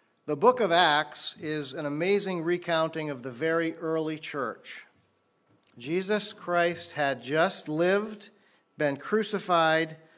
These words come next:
rose again, appeared to many witnesses,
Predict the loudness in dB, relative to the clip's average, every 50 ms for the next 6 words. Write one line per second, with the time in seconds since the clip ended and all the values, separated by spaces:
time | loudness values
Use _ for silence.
0 | _ _ -4 2 4 6 8 8 8 8 6 4 2 -2 0 2 2 4 4 4
1 | 2 0 -4 -8 -12 -16 -20 _ _ _ _ _ _ _ _ -6 -6 -6 -4 0
2 | 4 6 6 6 6 4 0 -2 2 4 4 6 6 6 6 4 4 2 0 -2
3 | -4 -4 -4 -6 -6 -6 -6 -8 -10 -12